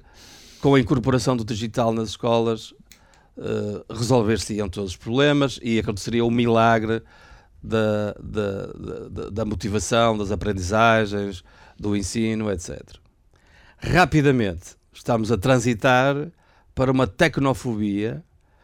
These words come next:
eh, que procura, de uma forma desesperada, eh, afastar a escola de tudo o que tem a ver com o digital. Eh,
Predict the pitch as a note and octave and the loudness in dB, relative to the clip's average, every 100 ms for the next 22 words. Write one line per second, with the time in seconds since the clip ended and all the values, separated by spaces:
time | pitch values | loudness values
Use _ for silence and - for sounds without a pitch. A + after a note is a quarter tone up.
0 | _ _ _ B2 A#2+ A2+ A2 G#2+ G#2+ G#2+ | _ _ _ 0 4 4 4 4 2 0
1 | G#2 - _ - - D4+ - - - - | -2 -8 _ -20 -20 -20 -20 -20 -20 -2
2 | C#3 C#3 D3 E3 - - D#3 C3+ - D#3+ | 4 6 6 4 0 0 2 2 4 4
3 | A#2+ F#2+ E2+ _ _ _ - _ - B2 | 4 2 -2 _ _ _ -20 _ -10 2
4 | C#3+ C3+ D#3+ B2 G2 G2+ - A2+ G2 F2 | 4 6 4 4 0 -4 -4 0 2 0
5 | F#2 B2+ - _ _ _ _ _ - A#2+ | -2 -6 -8 _ _ _ _ _ -2 2
6 | B2 A#2+ - _ _ _ _ _ - - | 4 2 -2 _ _ _ _ _ -4 0
7 | D3 F3+ D#3 - F3 D#3 G#2 F#2+ - - | 2 4 2 4 4 4 2 -2 -12 -4
8 | A2+ - A2+ A2+ A#2 B2+ C#3 - - A#2+ | -4 -2 0 4 4 2 -2 -6 -14 -8
9 | - D#3 D3+ - D#3+ D3+ C#3+ D3+ C#3+ D3+ | -2 0 -2 -2 -2 0 -2 -4 -4 -4
10 | D3 C#3 C#3 C#3+ D3 A#2 _ _ _ _ | -4 -6 -8 -8 -8 -10 _ _ _ _
11 | _ _ _ _ _ _ - - - B2 | _ _ _ _ _ _ -20 -20 -4 4
12 | A#2+ A#2 A2+ A2 G#2+ G2+ | 6 6 6 4 2 0